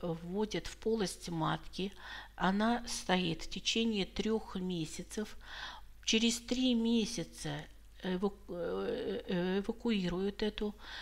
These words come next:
спираль, выскабливают полости матки. При отсутствии опухоли наблюдают шесть месяцев и после этого повторно выскабливают.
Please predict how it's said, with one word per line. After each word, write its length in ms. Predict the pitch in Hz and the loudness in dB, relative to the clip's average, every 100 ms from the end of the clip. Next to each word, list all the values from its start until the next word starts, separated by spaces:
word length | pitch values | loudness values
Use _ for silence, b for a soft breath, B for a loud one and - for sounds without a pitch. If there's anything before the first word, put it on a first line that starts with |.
| B | B
спираль, 680 | - - 220 214 202 196 202 B B B | -8 0 4 6 6 4 0 B B B
выскабливают 960 | 185 214 - 254 247 233 214 214 196 - | 0 0 4 4 6 4 2 2 0 0
полости 600 | 220 226 202 - - 202 | 4 6 4 2 0 2
матки. 680 | 180 156 151 - - 196 214 B B B B B - - | 4 2 2 -4 -6 -4 -4 B B B B B -2 2
При 400 | 233 277 269 277 | 4 6 6 6
отсутствии 960 | 202 - - 254 233 - - 196 185 175 - | 2 0 -2 -2 0 -2 -4 -2 0 0 0
опухоли 800 | 196 180 180 202 - 226 240 247 247 B B B | 2 2 2 -6 0 2 4 2 -2 B B B
наблюдают 920 | 196 202 196 202 196 190 180 160 160 - | 2 4 4 4 2 4 2 2 -2 -2
шесть 420 | - 156 - - | 0 0 -4 -6
месяцев 680 | 185 208 226 - - 262 - B B B B | 0 0 0 -4 -4 -4 -4 B B B B
и 80 | 190 | -2
после 440 | - 185 - 180 | 0 0 0 -2
этого 300 | 202 220 220 | 0 0 -2
повторно 800 | - 165 - - 160 156 190 185 | 0 0 0 -2 -4 -4 -4 -4
выскабливают. 880 | 185 - 151 139 139 151 151 156 | -4 -6 -6 -6 -6 -8 -8 -8